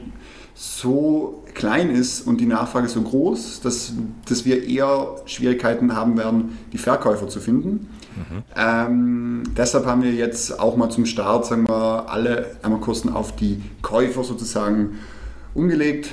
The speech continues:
Speaker 1: wobei man sagen muss, es ist bei Selbstabholung sind's dreißig Euro, äh, Verpackung und Versand sind siebzig Euro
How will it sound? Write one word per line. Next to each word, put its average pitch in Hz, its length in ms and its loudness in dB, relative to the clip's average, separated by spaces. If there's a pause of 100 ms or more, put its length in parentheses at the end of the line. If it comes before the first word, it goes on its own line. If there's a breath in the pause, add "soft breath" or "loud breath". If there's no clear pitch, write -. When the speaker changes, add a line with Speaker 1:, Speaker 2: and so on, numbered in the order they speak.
Speaker 1:
wobei 120 260 2
man 120 100 2
sagen 120 260 2
muss, 113 180 0
es 110 120 -4
ist 113 140 -2
bei 113 160 4
Selbstabholung 120 840 0
sind's - 580 0 (120)
dreißig - 420 2
Euro, 117 440 2 (240)
äh, 110 180 -2
Verpackung 107 520 0
und 110 100 0
Versand 107 520 0
sind 107 200 0
siebzig - 320 0
Euro 117 440 2